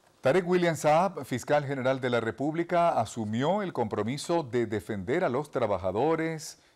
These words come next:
despedidos de manera injustificada para que se les respete las medidas de reenganche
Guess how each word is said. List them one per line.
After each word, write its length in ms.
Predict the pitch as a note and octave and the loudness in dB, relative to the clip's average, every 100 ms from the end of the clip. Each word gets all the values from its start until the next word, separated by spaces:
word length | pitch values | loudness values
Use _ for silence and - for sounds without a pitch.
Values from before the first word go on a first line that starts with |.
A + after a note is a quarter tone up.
| _ - | _ -12
despedidos 1120 | F2+ E2 F2+ F2+ F#3 C#3 A#2+ D#3 - - F#2+ | -10 -8 -6 -6 -4 -2 -2 -4 -10 -16 -12
de 100 | F2+ | -10
manera 260 | E2 G2 A#2 | -6 -6 -6
injustificada 840 | A#2+ B2 - A#2+ C#3 C3+ A#2 C#3 - _ _ | -6 -10 -10 -10 -2 2 2 0 -4 _ _
para 200 | G#2 A2 | -2 -2
que 120 | A#2+ | -4
se 160 | A2+ A2+ | -4 -4
les 240 | A2+ A2+ | -4 -6
respete 560 | A2+ A2+ G#2+ - F#3 A2 | -8 -8 -6 -6 -4 -4
las 140 | G2+ | -4
medidas 420 | F2 F#2 C3 C3 G#2 | -6 -6 -4 -4 -2
de 160 | A2+ | -2
reenganche 960 | A2 A#2+ A#2 A2+ G#2 A#2+ F3 - A#2 | -2 -4 -4 -4 -2 -2 -4 -6 -6